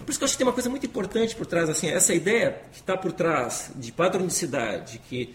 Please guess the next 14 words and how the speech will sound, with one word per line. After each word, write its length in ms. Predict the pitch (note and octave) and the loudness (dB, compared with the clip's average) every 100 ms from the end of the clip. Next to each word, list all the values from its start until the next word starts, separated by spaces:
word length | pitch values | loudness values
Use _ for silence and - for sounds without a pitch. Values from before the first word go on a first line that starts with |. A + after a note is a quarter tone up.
| - | -14
nos, 340 | - C3 C#3 C3+ | -8 -2 -2 -2
nos 220 | C#3+ C#3 | -2 -2
explica, 600 | C#3 - E3 F#3 - - - | -2 -2 -2 -2 -4 -6 -4
nos 180 | C#3+ B2 | -4 -4
explica 640 | - D#3+ E3 - G#2+ G2+ | -2 0 0 0 -2 -2
o 240 | A2 G#2 | -6 -6
sentimento 520 | - B2+ A#2+ A2+ A#2 A2 | -6 -6 -6 -6 -6 -4
religioso, 840 | A2 G#2+ F#2 C#3+ E3 B2 G#2 G2 | -6 -4 -2 2 2 2 -2 -6
as 200 | G2 F#2+ | -6 -8
formas 360 | - A#2+ A#2+ G2 | -4 -4 -4 -6
das 140 | - | -10
crenças 300 | A2 A2 G#2 | -10 -8 -8
religiosas, 300 | G#2 G2+ C3+ | -8 -2 -2
assim, 140 | F#3+ | -2